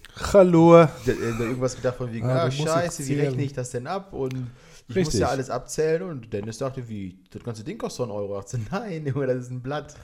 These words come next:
Speaker 2: <laughs>
Speaker 1: Ja, und dann denke ich mir so, Alter, sind das jetzt echte Euroscheine oder was? Guck mal, diesen Packen, den ich jetzt hier habe, der hat jetzt einen Euro gekostet tatsächlich. Ne?
Speaker 2: Genau.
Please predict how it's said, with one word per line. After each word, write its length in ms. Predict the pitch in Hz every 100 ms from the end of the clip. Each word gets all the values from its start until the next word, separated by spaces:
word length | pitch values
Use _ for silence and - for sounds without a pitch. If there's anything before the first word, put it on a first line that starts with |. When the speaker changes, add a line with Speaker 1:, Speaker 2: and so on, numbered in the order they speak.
| -
Speaker 2:
<laughs> 200 | 147 -
Speaker 1:
Ja, 280 | 180 160 -
und 120 | 131
dann 140 | 127
denke 160 | 143 151
ich 60 |
mir 120 | 151 139
so, 120 | 131 131
Alter, 500 | 135 170 175 160 110
sind 140 | 120
das 120 | 131
jetzt 160 | 107 101
echte 260 | 127 127 262
Euroscheine 500 | 233 165 - 123 113
oder 200 | 98 98
was? 240 | 101 - - - - -
Guck 140 | - 202
mal, 200 | 165 107
diesen 400 | 110 220 254 240
Packen, 340 | - 220 185 139
den 160 | 139
ich 140 | 180 226
jetzt 180 | 208
hier 160 | - 160
habe, 300 | 156 170 117
der 160 | 117 139
hat 80 | 160
jetzt 140 | 135
einen 80 | 127
Euro 300 | 101 104 101
gekostet 420 | 87 87 - 82
tatsächlich. 560 | - 85 82 82 - - - -
Ne? 80 | 92
Speaker 2:
Genau. 180 | 107 71